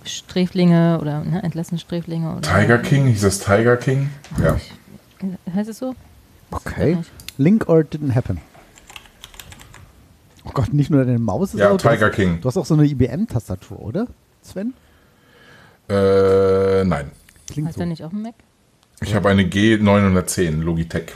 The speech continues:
Speaker 3: So klingt sie auch.
Speaker 2: Ja, sehr mechanisch halt, ne? Äh, Tiger King heißt die Serie.
Speaker 3: Mhm.
Speaker 2: Und der Typ ist wirklich durchgeknallt.
Speaker 3: Äh, Link ins Evernote vielleicht?
Speaker 2: Ja, kann ich dir
Speaker 3: Vielen
Speaker 2: machen.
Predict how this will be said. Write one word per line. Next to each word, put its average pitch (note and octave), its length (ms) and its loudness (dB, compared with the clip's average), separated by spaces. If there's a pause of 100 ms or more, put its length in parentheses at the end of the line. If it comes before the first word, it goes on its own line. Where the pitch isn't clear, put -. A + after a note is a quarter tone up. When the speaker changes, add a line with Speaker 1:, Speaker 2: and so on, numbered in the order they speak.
(360)
Speaker 3:
So A#2+ 120 -10
klingt - 260 -12
sie F#3+ 100 -8
auch. - 200 -14 (960)
Speaker 2:
Ja, F2 180 -2
sehr E2+ 360 -2
mechanisch F2 520 2
halt, - 160 -10
ne? F2 80 -10 (1200)
Äh, G#2+ 260 6
Tiger A2+ 300 4
King D#2 220 -2
heißt D#2 280 -6
die E2 60 -6
Serie. E2 340 -10 (120)
Speaker 3:
Mhm. G2+ 220 -12
Speaker 2:
Und G2 60 2
der F#2+ 100 4
Typ A2 220 0
ist F2+ 100 2
wirklich G2 280 2
durchgeknallt. - 560 -4 (100)
Speaker 3:
Äh, E3 340 4
Link G3+ 300 -2 (260)
ins G3+ 260 -4
Evernote A3+ 340 0
vielleicht? A3+ 360 -4 (1200)
Speaker 2:
Ja, - 100 0 (140)
kann F#2 160 -6
ich - 120 -10
dir - 60 -10
Speaker 3:
Vielen D3 140 2
Speaker 2:
machen. F#2 120 -4